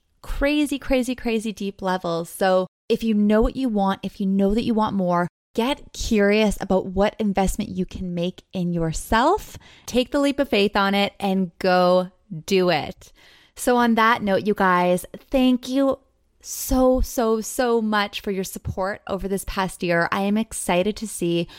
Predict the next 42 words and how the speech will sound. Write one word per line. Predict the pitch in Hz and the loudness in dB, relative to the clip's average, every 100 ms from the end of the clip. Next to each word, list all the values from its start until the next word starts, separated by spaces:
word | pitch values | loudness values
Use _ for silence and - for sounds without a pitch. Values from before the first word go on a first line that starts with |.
| - | -12
where | 170 202 208 | 0 2 4
we're | 226 | 4
gonna | 226 233 | 2 2
be | 220 180 170 170 | 2 2 2 0
in | - 175 170 - | 0 0 0 0
a | 180 | 0
year's | 165 160 170 160 160 160 | 0 0 0 2 2 -2
time, | - - 165 160 165 | -4 -4 -2 -2 -2
because | 170 - 170 165 - - | -4 -2 -2 -2 -6 -6
if | - | 0
you | 254 | 2
would | 370 | 2
have | 466 | 0
told | 466 302 285 | 2 2 2
me | 269 269 | 2 0
a | - | 2
year | 220 220 226 | 2 4 4
ago | 226 - 165 - 196 208 - - _ | 4 2 0 0 0 -4 -10 -20 _
that | 180 190 180 - | 0 2 2 2
in | 233 | 2
a | 302 | 4
year | 285 247 226 254 - _ _ | 4 4 4 2 -2 _ _
I | - 202 196 | 0 4 4
would | 202 185 - | 2 0 0
be | 196 190 190 185 - | 2 4 4 2 0
recording | - 190 - 269 285 269 | -2 -2 0 2 2 2
this | 214 220 - | 2 0 -10
from | - 254 269 | -2 2 2
home | 240 214 190 190 196 | 2 2 4 4 0
in | - 226 | 2 0
Thunder | 254 285 285 | 2 0 0
Bay, | - 196 185 185 196 _ | 0 2 4 2 0 _
having | - 196 208 | 0 2 4
been | 208 208 | 2 0
separated | - 269 311 302 294 294 | 2 0 4 4 2 2
from | 269 | 2
my | 302 339 | 4 2
partner | - - 208 175 180 - | 0 0 2 2 0 2
in | 196 | 0
a | 190 | 0
global | 190 196 202 165 | 2 2 2 2
pandemic, | - 233 220 180 165 175 269 | -2 -2 -4 -2 -2 0 -2